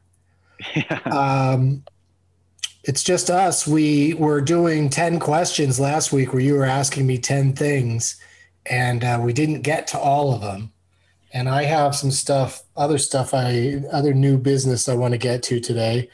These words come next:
Speaker 1: Ooh.
Speaker 2: So, uh, let's finish off those, uh, questions, 'cause I'm sure
Speaker 1: Damn.
Speaker 2: people are like, "Hey, that was only
Speaker 1: <laughs>
Speaker 2: six
Speaker 1: Six.
Speaker 2: questions. You said there was gonna be ten."
Speaker 1: <laughs> They, they, they're, they're living in bliss because they haven't been following the news 'cause they've been so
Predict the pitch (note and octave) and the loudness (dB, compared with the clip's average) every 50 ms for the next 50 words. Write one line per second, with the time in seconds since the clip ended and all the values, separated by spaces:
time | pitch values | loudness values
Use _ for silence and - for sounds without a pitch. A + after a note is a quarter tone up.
0 | - A2 A2+ C#3+ F#3 G3 A#3 G3+ D3 C3+ C3+ C3+ C3 C3+ - - D3 C3+ C#3 D#3 | -8 -4 -2 -2 -2 0 0 0 0 2 2 2 2 0 0 -2 -2 0 0 0
1 | D#3+ D3+ - - - F#3+ F#3 E3+ C3+ - F#3 E3+ E3+ D#3+ - - E3+ E3 D#3+ D3 | 0 -2 -2 -2 0 0 0 0 0 0 2 0 0 0 0 0 0 0 0 0
2 | - F3+ E3+ E3 D#3+ E3 - F3 G3 G3 - - D#3+ C3+ B2 C3 - - - - | 0 2 2 2 0 0 0 0 0 0 -2 -2 -2 -2 0 -2 -4 -4 -8 -10
3 | _ _ _ _ _ _ _ _ _ _ _ - D#3 D3 D#3 D3+ C#3 - - E3 | _ _ _ _ _ _ _ _ _ _ _ -2 0 0 0 0 -2 -2 0 0
4 | F3+ F#3 F#3+ F3+ F3+ F#3 F3+ F3 E3 D#3 D#3+ D#3 D3+ D3 C#3+ C#3 - - - A#3 | 0 0 0 -2 -2 0 2 0 2 2 2 0 0 0 -2 -4 -2 -2 0 0
5 | G#3 D3+ A#2+ A2+ B2+ - _ _ - - - E3 E3 F#3 F3+ E3+ - E3 D#3+ D#3 | 0 0 -2 -4 -8 -12 _ _ -20 -6 -2 0 2 2 2 2 2 2 2 2
6 | D3+ D3+ D3+ D3+ D3+ - - _ _ - - - - _ _ _ _ - - - | 2 2 2 0 -2 -6 -12 _ _ -20 -20 -20 -20 _ _ _ _ -8 -4 0
7 | - F#3+ F#3 - - G#3+ F#3+ G3+ A3 G#3+ - E3 D3 C#3 C#3 C3+ - - D#3+ F3 | 0 0 0 0 -2 0 0 0 0 0 0 0 0 0 -2 -2 -4 -2 -2 -2
8 | E3 - - F#3 F#3 F#3 F#3 F#3 - F#3 F3+ F3+ E3 - F3+ F3+ F3 F3 F#3 F3+ | 0 0 0 0 0 0 0 0 0 2 2 2 2 2 2 2 2 0 0 0
9 | - - G#3 A#3+ G#3+ C3+ G2+ F#2+ - _ _ _ _ - - - F3 D#3 - - | 0 0 2 2 2 0 -2 -8 -12 _ _ _ _ -20 -8 -4 -4 -4 -2 -4
10 | A#3+ G#3+ - - - - - - - - _ F#3+ F3+ E3 D#3+ D#3 D3 D3+ - - | -6 -6 -8 -16 -16 -16 -16 -16 -18 -10 _ -2 -2 0 0 0 0 0 -2 -4
11 | - - A#2+ A2+ A#2 - - - D3 D3 C#3+ B2+ C#3+ D3 C#3 C#3 C#3 C#3 C3 C#3 | -10 -14 -14 -16 -16 -14 -6 -2 0 0 0 0 0 0 2 2 0 0 0 0
12 | C3+ B2+ A#2+ A2 G2 - A2+ A#2 A#2+ A#2 - _ - A2 - A#2 A2 G2+ G2 G#2 | 0 0 0 -2 -2 0 0 0 0 -2 -2 _ -6 -4 -2 -2 -4 0 0 0
13 | G#2+ G#2 G#2+ G#2+ G#2 G#2 F2+ - G#2 G2+ G2+ G2+ G2 G2 F#2 F#2 F#2+ G2 G2 F2+ | 0 0 0 -2 -4 -4 -2 -2 -2 -2 0 -2 -2 -4 -4 -2 -2 -2 -2 -4
14 | - - F#2+ F2 G2 F#2+ E2+ - F#2+ F2+ F2 - - - G#2 F#2+ F#2+ F#2+ F#2 F#2 | -6 -10 -8 -4 -4 -4 -4 -4 -6 -8 -8 -10 -8 -6 -4 -2 -2 0 -2 -2
15 | F#2 F2 | -4 -6